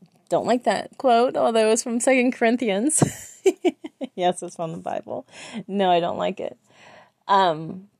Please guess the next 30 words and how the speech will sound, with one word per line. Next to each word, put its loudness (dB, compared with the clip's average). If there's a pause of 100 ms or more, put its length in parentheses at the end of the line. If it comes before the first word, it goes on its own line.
(140)
because 2
it's -4
like, -8
yeah, 2
walk 0
by 2
faith, 2
not -4
by 4
sight. 2
Everything -2
will -2
be -2
fine. 2
What 2
would 0
Jesus 2
do? 2
W 0
W 2
J 4
D. 4 (360)
No. -4 (600)
Just -6 (720)
stop. -4 (1400)
Put -8
it -6
down. 0 (1000)
Back -10
away. 0